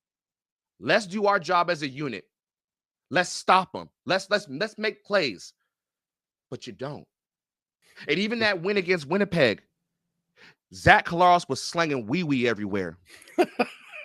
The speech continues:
Tallywhacker all up and down the field. The only thing that stopped them from not winning was Brady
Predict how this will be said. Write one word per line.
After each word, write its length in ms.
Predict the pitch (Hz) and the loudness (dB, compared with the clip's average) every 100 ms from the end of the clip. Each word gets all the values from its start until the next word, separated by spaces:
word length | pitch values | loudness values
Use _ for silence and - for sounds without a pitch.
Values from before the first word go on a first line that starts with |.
| 659 640 605 622 622 _ _ _ - | -10 -10 -12 -18 -20 _ _ _ 2
Tallywhacker 760 | - 202 208 165 165 143 - 101 - - | 4 6 4 4 4 4 2 -8 -6 4
all 240 | 175 180 | 6 6
up 100 | 180 | 4
and 100 | 170 | 0
down 200 | 160 151 | 4 4
the 80 | 147 | 2
field. 320 | 131 156 127 | -4 0 2
The 60 | 117 | 4
only 160 | 196 247 | 4 2
thing 240 | - 247 | 0 0
that 140 | 226 | 0
stopped 340 | - - 214 214 | 0 0 0 0
them 120 | 214 | -8
from 160 | 208 202 | -8 -2
not 240 | 196 170 | -2 0
winning 320 | 180 202 202 - _ _ | -4 -6 -8 -12 _ _
was 160 | 135 127 | -4 -4
Brady 560 | 98 123 175 160 92 | -4 0 2 0 -6